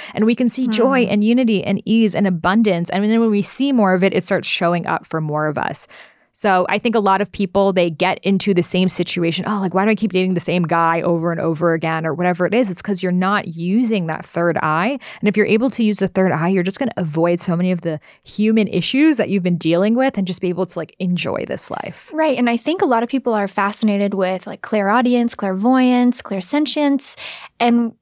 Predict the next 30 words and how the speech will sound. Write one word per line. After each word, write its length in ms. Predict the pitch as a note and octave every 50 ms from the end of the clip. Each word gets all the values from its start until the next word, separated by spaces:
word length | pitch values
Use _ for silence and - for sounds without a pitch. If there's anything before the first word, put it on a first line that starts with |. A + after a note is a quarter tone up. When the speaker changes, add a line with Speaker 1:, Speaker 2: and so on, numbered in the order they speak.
| _ _ - - - - - - G#3+ G3+ _ -
Speaker 2:
it's 300 | B3+ B3 - - - _ -
actually 500 | - D4 F#4 F#4+ - - E4+ D4+ C#4 B3+
very 420 | A3 G3+ G#3 A3+ A#3 C4 C#4 C#4 B3+
available 640 | A3+ G3+ G#3 G#3+ A#3+ A#3+ A#3 - - - B3 C4 -
and 140 | B3+ B3+ B3
possible, 500 | - A#3+ - - - - G#3+ - G#3+ A3+
and 160 | B3+ C4 A#3+
we're 120 | A#3 A3+ -
all 180 | - A#3+ C4 C#4 -
equipped. 640 | B3 A3 - - - G3 - C4 _ - - - - _ -
You 120 | - A3+
know, 100 | A3 G#3+
I 100 | G3+ G#3
know 200 | G#3+ G#3+ A3 A3
that 100 | A3+ A3+
there's 240 | A3 A3 G#3+ G#3 -
less 160 | G#3+ G#3 F#3+
science 380 | - - G#3+ G#3+ G#3 G#3+ G#3+ -
in, 80 | A3+ G#3+
like, 160 | G3+ G3+ G3+
the 80 | -
parapsychology 1120 | F#3 - G#3 G3 F#3+ - - G3+ G3 - G#3 G3+ G#3 G#3 G3 G3+ G3+ G3+ G3+ G3+ G3+ G3+ - -
sector 600 | - - - G#3 G3 - - G#3+ G#3 G#3 G#3 G#3+
and, 360 | G#3 G#3 F#3+ F#3 F3+ F3+ G3 -
um, 360 | - A#2 G2+ G3 G3 A#3 A3+ A3+
metaphysics, 720 | A3 G#3+ G#3 G3+ - A#3+ C#4 C4+ A3+ G3+ G#3 G#3 - -
but 240 | - - A#3 A3 - - - - - - - - - _ _ _ _ _ _ _ -
a 60 | -
lot 160 | A#3+ A#3+ D4
of 140 | G4+ B4+ A4+